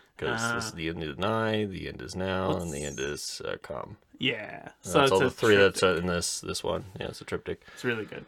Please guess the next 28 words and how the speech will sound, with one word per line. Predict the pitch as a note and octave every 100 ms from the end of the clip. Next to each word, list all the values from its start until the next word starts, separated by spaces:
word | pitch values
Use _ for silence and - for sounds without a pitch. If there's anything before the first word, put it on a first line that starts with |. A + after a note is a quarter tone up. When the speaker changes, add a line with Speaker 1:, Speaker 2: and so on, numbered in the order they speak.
| _ -
Speaker 2:
Where, | C3 A#2+ A#2+
uh, | A2+ A#2 - - _ _ _ _ _ -
uh, | B2
the | A#2
government | A2+ A#2+ B2 A#2+ A#2+ -
secretly | - A#2+ A#2+ A#2+ A#2 B2+ A2+
builds, | A#2 A#2 A#2+ A#2 E3 - - _ _ _ _ _ -
uh, | G#2+ G#2 - -
these | A#2+ G2+ - - - _
silo | - C3+ B2 A#2+ B2 A#2+ A2+ -
bunkers | - A2+ - B2 B2 C3 - - _ _ _ _ _
Speaker 1:
Yeah. | C#3 A#2 - _ _
Speaker 2:
by | C#3
Speaker 1:
Uh, |
Speaker 2:
telling | B2 B2+ B2+
people | B2 B2 C3 B2
that | A#2 -
they | A#2
were | A#2
actually, | A2+ A#2 - C#3 B2+
like, | A#2 A2+ - - _ _
storage | - - A#2+ A#2 A#2+ -
places | A#2 B2+ - B2+ C3+
for | - A2+ A2 A2
nuclear | B2 - B2 A2+
waste. | A#2 A#2+ - - _ _ _ - -
Speaker 1:
Oh, | A#2 B2
okay. | B2 F#2